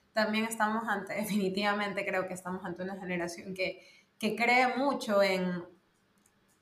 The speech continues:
en conocerse, en trabajar en uno mismo, en buscar herramientas.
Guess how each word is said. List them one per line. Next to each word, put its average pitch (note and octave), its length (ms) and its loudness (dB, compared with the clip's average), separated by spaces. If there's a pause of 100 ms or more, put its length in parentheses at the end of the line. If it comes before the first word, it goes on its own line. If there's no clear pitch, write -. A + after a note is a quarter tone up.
(140)
en A3+ 140 2
conocerse, G#3+ 1300 6
en G#3+ 140 2
trabajar G#3 380 8
en G3+ 120 2
uno G3 160 0
mismo, G3+ 720 -2
en G#3+ 140 0
buscar G#3 280 2
herramientas. G3 880 2